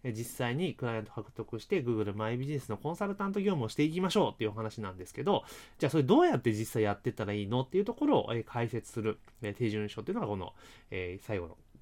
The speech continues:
やつね、特典コンテンツになります。ではですね、ざっくりと、えー、説明をさせていただこうと思うんですけど、まず初めてのクライアント獲得法っていうところなんですけれども、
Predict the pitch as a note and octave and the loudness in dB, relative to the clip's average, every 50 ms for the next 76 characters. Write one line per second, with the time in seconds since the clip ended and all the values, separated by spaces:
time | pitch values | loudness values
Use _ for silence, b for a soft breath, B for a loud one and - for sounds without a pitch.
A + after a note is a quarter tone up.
0 | - - - - - G2 G2 G2 - - G2 - - F#2+ F#2 F2 - F#2+ E2+ E2 | -18 -16 -16 -14 -10 -10 -10 -10 -8 -10 -12 -10 -8 -10 -8 -8 -8 -10 -10 -8
1 | - F2+ E2+ - F3 F#3+ D3+ G2+ E2+ E2+ E2 E2 D#2+ - - - - - - - | -10 -12 -10 -6 -6 -4 -4 -4 -6 -8 -10 -12 -14 -16 -18 -20 -20 -20 -20 -20
2 | - - - - - - - - _ _ - - - - G3+ A#3 A#3+ E3+ C#3 C#3+ | -20 -20 -20 -20 -20 -20 -20 -20 _ _ -20 -10 -4 0 2 4 4 2 2 2
3 | C3 A#2+ B2+ B2 - - - A#3 F#3+ - A2 - - B B B B B B2+ A#2 | 0 2 2 0 0 0 -2 -2 0 0 -2 -4 -4 B B B B B -6 -6
4 | - B2+ A#2+ B2+ B2+ B2 A#2+ B2 C3+ B2 - - C3 B2+ B2+ - C#3 B2 - A2 | -4 -4 -4 -2 0 0 0 -2 -4 -4 -2 -2 -2 -2 -2 -2 -4 -4 -4 -4
5 | G#2+ A2+ G#2+ G2 F#2+ - - A#2+ C3 F3 A3+ B3 - F3 - F3 F3 A#3 A#3+ A#3 | -4 -4 -4 -6 -8 -8 -8 -6 -4 -2 -2 -2 -2 -2 -4 -2 -2 -2 -4 -4
6 | - D#3+ C#3+ B2+ C3 B2+ B2+ B2 A#2+ - - C3 - - B2+ C3 - - C3+ B2 | -2 -4 -2 -2 -2 -2 -2 -2 -4 -6 -8 -8 -6 -6 -6 -6 -6 -6 -6 -2
7 | - E3 E3+ E3+ E3 - A2 G#2 - A2 - - A2 G#2 G#2 G2+ F#2+ F#2 F2+ F2+ | 0 0 0 0 0 -4 -6 -6 -6 -6 -4 -4 -4 -4 -4 -8 -8 -8 -10 -12
8 | F#2+ - - - G#2 G#2 A#2 B2+ E3 D3+ - | -12 -12 -10 -10 -8 -6 -2 0 0 0 0